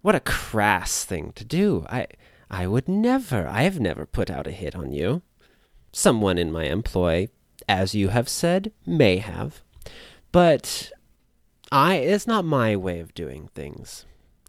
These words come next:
You see, we have other methods of maintaining, hmm, maintaining order.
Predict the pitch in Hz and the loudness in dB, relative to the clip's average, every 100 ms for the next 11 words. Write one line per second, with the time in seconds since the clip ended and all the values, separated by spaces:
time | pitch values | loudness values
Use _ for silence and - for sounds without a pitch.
0 | - 131 156 139 131 _ _ _ _ _ | -12 -4 0 2 0 _ _ _ _ _
1 | _ _ _ - - - - - _ _ | _ _ _ -20 -20 -20 -20 -20 _ _
2 | _ _ _ _ _ _ _ _ _ _ | _ _ _ _ _ _ _ _ _ _
3 | - 240 240 214 190 180 165 139 135 117 | -2 6 6 8 6 6 4 0 -2 0
4 | 107 107 95 90 87 - 85 69 - - | 2 2 2 0 -4 -8 -12 -10 -10 -6
5 | 92 87 87 95 123 - - - - - | -4 -4 -4 -8 -12 -18 -20 -20 -20 -20
6 | - - _ _ _ 160 165 165 - - | -20 -20 _ _ _ 4 4 4 2 2
7 | 175 160 156 147 143 139 135 - _ _ | 4 4 4 4 2 0 -2 -8 _ _
8 | _ _ _ _ _ - 85 80 - - | _ _ _ _ _ -10 -8 -8 -12 -16
9 | _ _ _ _ _ _ - _ _ - | _ _ _ _ _ _ -20 _ _ -20
10 | _ _ _ _ _ - 170 180 180 160 | _ _ _ _ _ 0 2 4 6 6
11 | 127 - 95 85 82 76 87 | 4 4 2 2 -2 -4 -6